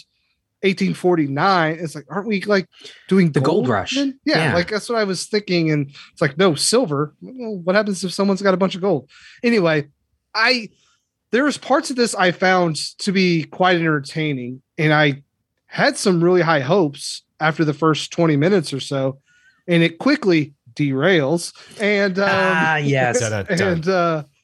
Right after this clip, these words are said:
Speaker 1: yeah, it, uh, it's just way too long. It's way too long. The story doesn't go anywhere. The characters do circles, um, and they end up right where they wanna be at the very end. And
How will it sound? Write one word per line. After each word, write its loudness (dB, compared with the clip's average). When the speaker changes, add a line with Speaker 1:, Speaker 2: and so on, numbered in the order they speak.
Speaker 1:
yeah, -2
it, 0
uh, 2
it's 0
just -2
way 2
too -6
long. -10
It's 0
way 2
too -2
long. 2
The -8
story 2
doesn't 0
go 0
anywhere. -4
The -2
characters 2
do 2
circles, 0
um, -2
and 4
they 4
end 4
up 2
right 2
where 2
they 2
wanna 0
be 0
at -4
the -4
very 0
end. 0
And -2